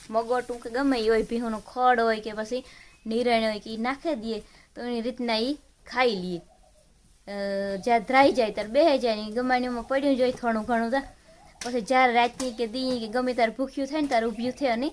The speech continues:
ખાવા માંડે. તો ઈ એ કહેલું હે કે એની આપણી કાંઈ આડાવરું જવાનું હોય ને, આપણે કાંઈ વિવેવા જેમ કે બહાર ગયા એમ કે,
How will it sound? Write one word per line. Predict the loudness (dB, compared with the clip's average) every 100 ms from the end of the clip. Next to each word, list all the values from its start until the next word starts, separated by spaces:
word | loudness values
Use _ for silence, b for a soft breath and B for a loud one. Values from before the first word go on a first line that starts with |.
| -8 _ _ _ -6
ખાવા | 0 0 0
માંડે. | -4 -8 -14 B B -10
તો | -8
ઈ | -4 0 2
એ |
કહેલું | 2 0 0 0
હે | 0
કે | -2 -4
એની | -2 -4
આપણી | -4 -4 -4 -2
કાંઈ | -2 0
આડાવરું | 0 0 2 4 4
જવાનું | 4 4 4 4 2
હોય | 0
ને, |
આપણે | -2 -2 -2
કાંઈ | -2 -2
વિવેવા | -4 -4 -2 0
જેમ | 0 -2 -4
કે | -6
બહાર | -2 0 0
ગયા | 0 -2
એમ | -2
કે, | -8